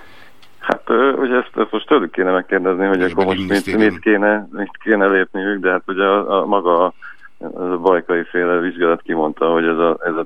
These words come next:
Speaker 1: cég törvénytelenül gazdagodott
Speaker 2: Jó, de
Speaker 1: az
Speaker 2: te itt
Speaker 1: elmúlt öt
Speaker 2: megálltál.
Speaker 1: évben. Hát, ö, ö, ö,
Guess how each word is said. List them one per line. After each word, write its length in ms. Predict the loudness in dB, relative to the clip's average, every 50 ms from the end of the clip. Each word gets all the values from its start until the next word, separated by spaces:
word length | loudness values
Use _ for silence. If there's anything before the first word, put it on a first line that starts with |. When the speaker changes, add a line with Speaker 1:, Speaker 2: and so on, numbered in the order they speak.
| -6 -4
Speaker 1:
cég 200 | -2 -2 -2 -2 -2
törvénytelenül 640 | -2 -2 -2 -2 -4 -8 -6 -2 -2 0 0 0 0
gazdagodott 400 | 2 0 0 0 -2 -2 0 0
Speaker 2:
Jó, 60 | 0
de 60 | 0 0 0
Speaker 1:
az 120 | 0 0
Speaker 2:
te 60 | 0
itt 60 | 0
Speaker 1:
elmúlt 240 | 0 0 -2 -2 0
öt 160 | 0 0 2
Speaker 2:
megálltál. 200 | 2 0 0 2
Speaker 1:
évben. 300 | 2 2 2 2 2 0 -6 -14 -20 -20 -20 -20 -20 -20 -20 -20 -20 -20 -20 -20 -20 -20 -20 -20 -20 -20 -8 -4 -2
Hát, 100 | -2 -2 0
ö, 300 | 2 2 4 4 2 0 0 -2
ö, 260 | -4 -4 -4 -4 -6 -8 -10 -6
ö, 320 | -2 0 0 2 2 2